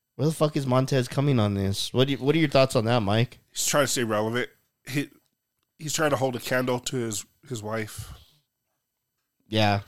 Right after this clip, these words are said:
Speaker 1: she's, if you watch, if you watch the reality show between the two of 'em, you can definitely see that he's very far <laughs> behind his wife. <laughs>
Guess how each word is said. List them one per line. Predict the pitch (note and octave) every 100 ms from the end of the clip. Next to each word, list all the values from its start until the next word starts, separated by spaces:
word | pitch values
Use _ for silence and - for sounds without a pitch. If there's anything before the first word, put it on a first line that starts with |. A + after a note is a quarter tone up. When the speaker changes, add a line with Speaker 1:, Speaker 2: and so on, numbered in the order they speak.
| -
Speaker 1:
she's, | - A#2+ A#2+ A2+ - - - - - - _ -
if | C3+
you | D#3+ F3
watch, | C#3 D3 D3+ D#3 D3+ - - - _ _ _ _ _ _ _ _ _ _
if | C#3 B2+
you | C#3+
watch | B2 C3 C3 -
the | C3 B2
reality | A#2 A2 A#2+ A#2+ B2
show | - A#2+ A#2
between | G#2+ A2+ G#2+
the | A2
two | - A#2+
of | A#2+ A#2+
'em, | A#2+ A2+ A2
you | A2+
can | A#2+
definitely | G#2+ A2+ - A2+
see | A2+ A#2 G#2+
that | G#2 G2+
he's | G#2+ G#2
very | G2+ A2 G#2+
far | G#2 A2 A#2+
<laughs> |
behind | B2+ A#2 G#2+ B2+
his | B2 B2
wife. | A#2+ A2+ A#2+
<laughs> | -